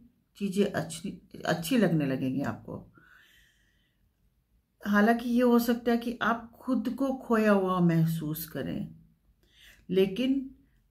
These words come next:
आप इस दौरान अपने उद्देश्य से ना भटकें, अपनी आकांक्षाओं को सुनिश्चित कर लें,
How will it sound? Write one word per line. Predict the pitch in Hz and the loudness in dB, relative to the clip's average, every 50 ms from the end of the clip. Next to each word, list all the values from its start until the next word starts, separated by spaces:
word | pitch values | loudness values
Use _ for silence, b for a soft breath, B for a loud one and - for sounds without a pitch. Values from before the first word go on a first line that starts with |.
| _ - | _ -4
आप | 190 196 208 202 - - - _ _ 214 | -2 -2 -2 -4 -6 -12 -20 _ _ 0
इस | 233 233 208 - | 0 0 2 2
दौरान | 190 180 175 170 160 165 165 165 165 | 2 2 4 4 2 2 0 -2 -4
अपने | - - 185 185 - 240 247 240 247 - - - | -4 -6 -6 -4 -4 -4 -4 -4 -6 -10 -12 -8
उद्देश्य | - 208 202 180 170 - 170 - 202 208 247 262 - - - 277 262 | -8 -6 -6 -6 -8 -10 -2 2 4 4 4 4 0 -4 -4 -2 -2
से | 262 - 240 220 | -2 0 -2 0
ना | 196 175 160 139 135 | 2 2 2 2 0
भटकें, | 131 131 131 - - - - - - - - - - - _ _ _ b b b b b b b b b b b b - | 0 -4 -6 -8 -14 -16 -16 -16 -16 -16 -16 -20 -20 -20 _ _ _ b b b b b b b b b b b b -6
अपनी | 175 180 175 - 240 240 233 - | -6 -6 -4 0 0 2 2 2
आकांक्षाओं | - 143 175 175 175 - 185 175 175 185 196 202 202 - - 214 196 196 202 208 208 | 2 0 0 0 -2 -2 0 2 2 4 4 2 2 0 0 0 2 4 4 2 2
को | 202 - 170 160 156 160 | 2 0 -2 -2 -2 -4
सुनिश्चित | - - 180 175 175 175 175 - - 202 196 - | -6 -4 0 2 2 2 2 0 -2 -4 -6 -4
कर | - 160 143 | -6 -6 -4
लें, | 131 127 127 - - | -4 -4 -6 -8 -10